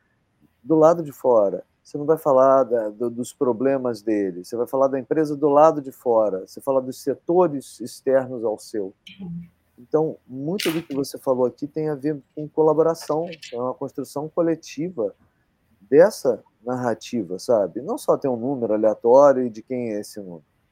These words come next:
sabe? Ou eu vou mexer no meu número. Mas a correlação entre eles eu achei muito importante na tua fala, porque, assim, tão importante quanto saber cac, quanto saber churn, quanto saber lifetime value,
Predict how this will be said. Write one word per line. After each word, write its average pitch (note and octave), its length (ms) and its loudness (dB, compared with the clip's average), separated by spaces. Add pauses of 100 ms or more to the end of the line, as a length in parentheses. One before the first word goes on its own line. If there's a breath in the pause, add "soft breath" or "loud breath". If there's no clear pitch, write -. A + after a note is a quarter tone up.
(440)
sabe? F2 680 -2
Ou A#2+ 320 2
eu A#2 120 2
vou B2+ 160 -2
mexer A#2 420 -4
no A2+ 100 -10
meu G#2+ 280 -6
número. F2+ 440 -14 (420)
Mas A#2 200 -2
a C#3 60 0
correlação F3 720 0
entre B2 340 -4
eles G2+ 280 -4
eu A2 120 4
achei A2 220 -4
muito A#2+ 200 -12
importante A2+ 480 -6
na G#2+ 80 -6
tua G#2+ 200 0
fala, F#2+ 500 -2 (480)
porque, A#2 200 -4
assim, A#2+ 360 -6 (640)
tão F3+ 140 -2
importante D3+ 460 -4
quanto C3 200 -4
saber A2+ 240 0
cac, G#2+ 540 2
quanto G#2+ 220 -10
saber G2 220 -6
churn, G2+ 560 -2
quanto A2 240 -10
saber G2 160 -4
lifetime G2 480 -2
value, G2 500 2